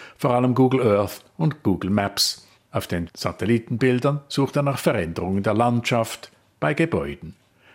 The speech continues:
Große Anlagen mit Wachtürmen, das sei ein klares Zeichen für ein Lager. In jüngster Zeit stelle er beim Internierungsprogramm der Chinesen in Xinjiang eine Verschärfung fest.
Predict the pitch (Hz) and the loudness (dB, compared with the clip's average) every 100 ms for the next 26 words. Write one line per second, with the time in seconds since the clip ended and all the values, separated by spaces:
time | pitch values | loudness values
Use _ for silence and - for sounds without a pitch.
0 | - 104 98 123 127 127 123 123 127 113 | -2 0 2 2 2 2 2 2 2 4
1 | 120 - - 131 127 139 131 - 147 147 | 2 0 2 2 4 2 0 0 -2 -2
2 | 110 82 90 104 - - 80 85 - 101 | -2 -2 -2 -4 -4 -4 -4 -6 -4 -6
3 | - - 113 110 107 101 104 87 - _ | -6 -4 0 4 4 4 0 -2 -6 _
4 | _ - 110 110 110 - 117 - 139 127 | _ -4 0 2 2 0 0 0 2 0
5 | - - 98 104 101 95 - 82 87 98 | 0 0 0 0 0 0 0 -6 -2 -2
6 | 95 104 113 113 - 127 123 123 127 131 | 0 2 4 2 0 0 2 0 0 -2
7 | - 117 107 107 117 113 113 123 117 117 | 0 2 2 0 -2 -2 0 2 2 2
8 | 110 107 107 - - 139 127 139 - 90 | 0 0 -4 -12 -6 -2 2 2 2 0
9 | 78 - 78 - 82 - - - | -2 -8 -12 -6 -4 -2 -4 -6